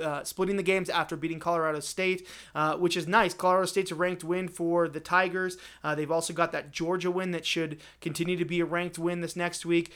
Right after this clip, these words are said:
And then you have a loss to Colorado and a loss to Liberty. So nothing egregious in the loss column for the Tigers. They've got two decent wins. I don't know that Colorado State and Georgia will stay ranked the rest of the season as they get into conference play.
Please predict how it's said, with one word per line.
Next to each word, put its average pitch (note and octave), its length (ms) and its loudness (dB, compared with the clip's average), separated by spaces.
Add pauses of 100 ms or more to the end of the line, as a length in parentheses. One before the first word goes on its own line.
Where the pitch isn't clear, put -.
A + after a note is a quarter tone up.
(200)
And D#3+ 80 -8
then F3+ 80 0
you F#3 100 0
have F3 160 4
a D#3+ 40 2
loss F3 360 6
to D#3+ 80 -14
Colorado D#3+ 440 4
and D3 80 -4
a D3 40 -6
loss D3 280 -4
to - 140 -12
Liberty. C#3 300 -6
So - 120 -4
nothing G#3 260 2
egregious F3 460 0
in E3+ 60 -4
the E3 100 -2
loss D#3 300 0
column D#3+ 320 -2
for D#3 480 0
the D3 200 -4
Tigers. F#3 480 4 (280)
They've D#3 120 -2
got D3+ 220 0
two G3+ 160 -2
decent F3+ 340 0
wins. F3+ 340 0
I - 60 -2
don't F3+ 160 4
know F3 140 2
that F3 100 -4
Colorado E3+ 360 2
State F3+ 380 0
and D#3 120 -6
Georgia D#3+ 280 -2
will D3 100 -8
stay D#3 240 0
ranked D#3 220 -2
the D3+ 60 -8
rest D3+ 200 -4
of C#3+ 40 -12
the C#3+ 80 -8
season F#3 360 -4
as D3 120 -8
they D3+ 100 -6
get D3+ 120 -4
into C#3+ 140 -8
conference E3+ 400 -6
play. G#3+ 260 -2